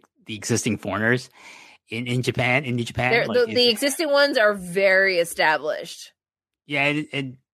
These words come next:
Speaker 1: they, they're gonna guard their spots very <laughs> jealously. So here, like, listen, Pro Wrestling Noah, it's wide open for if you're a foreign talent. It's wide open, right? Uh, let's, let's continue. Um, joining, uh, Perros del Mal de Japón is El Texano Junior.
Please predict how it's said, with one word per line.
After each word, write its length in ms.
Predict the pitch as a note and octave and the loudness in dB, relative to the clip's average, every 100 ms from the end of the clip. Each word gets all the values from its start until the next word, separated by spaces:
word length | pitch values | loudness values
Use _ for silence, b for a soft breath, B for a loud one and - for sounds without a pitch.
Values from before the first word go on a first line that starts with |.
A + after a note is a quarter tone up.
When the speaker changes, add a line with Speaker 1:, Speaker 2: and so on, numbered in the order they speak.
| _ | _
Speaker 1:
they, 220 | E3+ E3 | -4 -2
they're 140 | D3 F3+ | 0 2
gonna 180 | G3+ | 0
guard 300 | D#3+ E3+ D#3+ | 2 2 2
their 140 | C#3 D3 | 2 0
spots 360 | - C#3 A#2+ | 2 0 0
very 200 | - A2+ | -2 -4
<laughs> 100 | G#2 | -2
jealously. 560 | G#2+ - - - C#3 C#3+ | -4 -2 0 0 -2 -6
So 320 | - G#2+ F#2+ B B B B B | -2 -2 -2 B B B B B
here, 360 | A#2 G#3+ F#3+ | -2 0 0
like, 180 | D3 E3+ | 0 2
listen, 420 | E3+ F#3 C#3 G#2 - | 2 0 0 -4 -6
Pro 120 | - | -4
Wrestling 220 | G3+ G#3 | -2 0
Noah, 220 | D3+ C#3+ F#3 | 2 4 2
it's 160 | C#3+ | -2
wide 420 | F#2 G2 A#2+ C#3 | -14 -6 0 2
open 240 | C3+ C3+ A#2 | 2 0 -2
for 160 | - A2 | -2 -2
if 120 | G2+ | 0
you're 120 | G2+ | -2
a 20 | |
foreign 280 | - A2 G2+ | -2 -4 -4
talent. 400 | - G#2 F2 F2+ b b _ | -2 -4 -4 -10 b b _
It's 200 | A2+ A2+ | -8 -4
wide 600 | A2+ A#2 C3 C#3 C3+ B2+ | -2 0 2 4 4 4
open, 380 | A2 - F#2 F2+ _ _ _ | 0 -2 -8 -10 _ _ _
right? 260 | G2+ G#2+ - B B B - | -8 -8 -10 B B B 0
Uh, 220 | B2 C3+ | 2 2
let's, 200 | D3+ G#3 | 0 0
let's 180 | G3+ G3 | 0 0
continue. 520 | G#3 D#3+ F3+ F3+ F#3 D3+ | -2 0 0 2 0 2
Um, 340 | D3 C#3+ C3+ B B | 2 0 -2 B B
joining, 540 | A2 F3+ F#3 F#3+ F#3+ F#3 | -6 -2 0 0 0 0
uh, 280 | E3 D#3 C#3 | 2 2 0
Perros 320 | - E3 E3+ - | 0 0 0 0
del 180 | D#3+ | -2
Mal 300 | D3+ D3 D3+ | 2 2 0
de 180 | C#3 D3+ | 0 0
Japón 480 | C#3+ D3 D3 D3+ F3+ - | 0 0 0 0 -2 -8
is 260 | B2 A#2 - | -8 -8 -6
El 220 | C#3+ C3+ | -2 -2
Texano 500 | - D3 - C#3+ C3 | -2 -2 0 0 0
Junior. 380 | D3 D3+ F3+ | 0 0 0